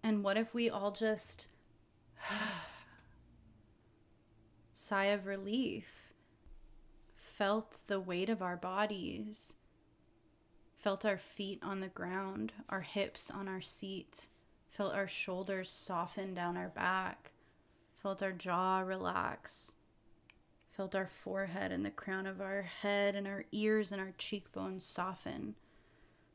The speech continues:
dropped our shoulders a little bit more, <sighs> exhaled again, and just relaxed into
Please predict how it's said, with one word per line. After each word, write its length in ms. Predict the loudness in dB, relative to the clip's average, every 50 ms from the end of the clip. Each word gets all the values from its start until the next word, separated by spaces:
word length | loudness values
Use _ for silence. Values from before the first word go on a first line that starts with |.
| _ -12
dropped 320 | -4 0 0 0 0 2 2
our 120 | 2 2
shoulders 520 | 0 -2 -4 -4 -4 -2 -2 -2 -4 -4 -4
a 60 | -6
little 240 | -6 -6 -4 -4 -4
bit 180 | -2 -2 -2
more, 540 | -2 -2 -2 -2 0 -2 -2 -2 -2 -4 -6 -8 -14 -20 -20 -20 -20 -20 -20 _ _ _ -20 -20 _ -20 -20 _ -20 _ _ -20 -20 -20 -20 -20 -20 -20 _ -20 -20 _ _ _ _ -20 -20 -20 -20 _ -8
<sighs> 60 | -2 2 4 4 6 6 6 4 4 2 0 -2 -6 -8 -12 -14 -16 -18 -10 -6
exhaled 600 | -6 -6 -6 -6 -8 -6 -4 -2 -2 -2 -2 -2
again, 760 | -4 -6 -4 -2 -2 -2 0 0 -2 -2 -2 -2 -2 -4 -6 -8 -12 -20 -20 -20 -20 -20 -20 -20 -20 -12 -6
and 160 | -4 -2 0
just 240 | 0 0 -2 -2 0
relaxed 960 | 0 2 2 2 2 2 2 2 2 2 2 -2 -2 -6 -10 -8 -8 -8 -10 -8 -6
into 840 | -2 0 2 4 4 2 2 0 -2 0 0 0 0 0 0 -2